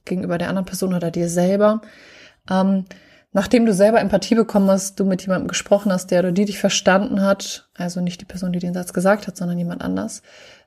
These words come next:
ähm, dann nochmal den Dialog zu suchen oder auch gedanklich der Person das nochmal zu sagen. Es muss nicht immer über die Sprache sein, sondern es kann auch innerlich sein, dass du der Person dann nochmal sagst,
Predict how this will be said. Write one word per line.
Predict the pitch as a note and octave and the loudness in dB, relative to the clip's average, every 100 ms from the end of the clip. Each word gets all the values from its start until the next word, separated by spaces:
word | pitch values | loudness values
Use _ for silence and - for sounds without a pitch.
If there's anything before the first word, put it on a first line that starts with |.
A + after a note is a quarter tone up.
| _ | _
ähm, | F#3+ F3+ F3+ F3+ G#3 | -2 0 0 -2 -4
dann | - G3 | 0 2
nochmal | G3 G3+ | 4 4
den | G3 F#3 | 4 2
Dialog | F#3+ F3+ F#3+ - | 2 2 0 -2
zu | G3 | -2
suchen | F#3 A#3+ B3 G3 | 0 0 0 -2
oder | - A#3+ A3 | 2 4 4
auch | - G3 | 2 0
gedanklich | - F#3 F#3+ G3+ G#3 G3 G3 - _ _ _ _ _ - | -2 -2 -2 -2 -2 0 -2 -6 _ _ _ _ _ -2
der | G3 | 0
Person | F#3+ G3 G#3 | 2 2 2
das | G#3 | 2
nochmal | G#3 F#3+ G3 | 0 0 -2
zu | - | -2
sagen. | F3+ G3 G3+ | 0 2 2
Es | F3 - | 0 0
muss | A3+ - | 0 2
nicht | A3+ G#3 | 2 2
immer | G#3 G3 | 0 0
über | F#3+ F3+ | 0 0
die | F3 | 0
Sprache | - - G3 A3 A3 | -4 -2 -2 0 0
sein, | F#3+ F#3+ | 0 -2
sondern | F#3+ F3+ F3+ | -2 -2 -2
es | F3 | -4
kann | - F#3 | -4 -4
auch | F3+ | -4
innerlich | - G#3+ G#3 G3+ | -2 0 0 0
sein, | - F#3 | -2 -4
dass | F#3 - | -4 -6
du | |
der | F3+ | -6
Person | F3 F#3+ G3 | 0 2 4
dann | G#3 G3 | 4 4
nochmal | F#3+ F#3+ | 2 0
sagst, | F#3 F#3+ F#3 - | 2 0 -2 -8